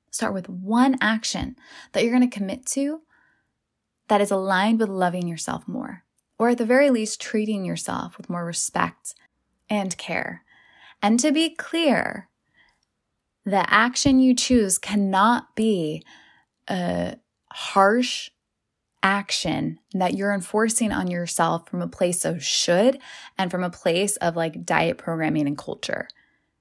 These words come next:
So if you say, "Oh, loving myself looks like not eating any sugar," and you've got this voice that's telling you, "Yeah, I'm just not gonna eat sugar ever again."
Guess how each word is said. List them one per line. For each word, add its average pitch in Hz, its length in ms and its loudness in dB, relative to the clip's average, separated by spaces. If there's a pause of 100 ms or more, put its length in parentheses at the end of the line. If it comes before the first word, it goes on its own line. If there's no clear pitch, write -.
(100)
So 180 320 4
if 180 240 -2
you 202 160 -4
say, 170 320 2 (140)
"Oh, 175 420 0
loving 208 400 4
myself 175 420 -4
looks 165 240 -6
like 160 300 -2 (220)
not 180 260 0
eating 170 420 -4
any 190 400 -2
sugar," 180 600 -4 (320)
and 196 120 0
you've 208 120 0
got 214 200 2
this 226 160 2
voice 175 280 0
that's 175 200 -4
telling 175 280 -6
you, 175 180 -6
"Yeah, 254 140 2
I'm 175 80 -2
just 175 160 -6
not 175 100 -6
gonna 175 140 -6
eat - 140 -6
sugar - 280 -4
ever 170 200 -4
again." 170 340 -2